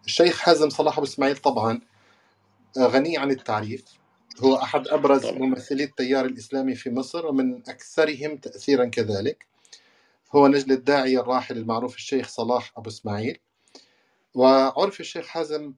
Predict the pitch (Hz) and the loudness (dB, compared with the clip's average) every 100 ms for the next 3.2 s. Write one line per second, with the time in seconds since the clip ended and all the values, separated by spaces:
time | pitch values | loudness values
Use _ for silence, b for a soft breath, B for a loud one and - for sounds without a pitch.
0 | _ 123 127 127 123 151 131 135 120 120 | _ -2 0 0 -4 -10 -8 -6 -4 -2
1 | 135 135 131 156 131 - 110 143 131 123 | -2 -4 -6 -8 -8 -8 -2 0 0 -2
2 | 127 131 - 139 180 190 131 - 135 - | -2 -4 0 0 0 -4 -6 -4 -4 -2
3 | 113 | -6